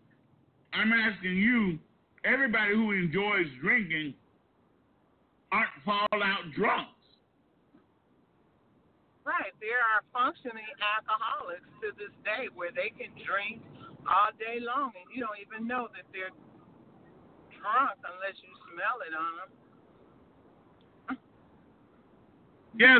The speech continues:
Speaker 1: so, I mean, to, to suggest, just 'cause a man enjoys drinking beer, uh, that at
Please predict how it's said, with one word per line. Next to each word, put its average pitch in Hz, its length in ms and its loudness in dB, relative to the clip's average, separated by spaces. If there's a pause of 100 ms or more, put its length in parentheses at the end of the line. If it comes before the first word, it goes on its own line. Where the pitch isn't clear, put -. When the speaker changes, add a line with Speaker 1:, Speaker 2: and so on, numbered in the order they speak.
(120)
Speaker 1:
so, 196 240 4 (560)
I 196 100 2
mean, 196 300 4
to, 180 100 6
to 156 380 0 (560)
suggest, 180 560 2 (800)
just 208 220 0
'cause 208 200 0
a 185 40 2
man 190 440 4 (140)
enjoys 180 540 2 (100)
drinking 180 420 0
beer, 180 460 2 (680)
uh, 170 220 2
that 165 200 0 (680)
at 160 140 0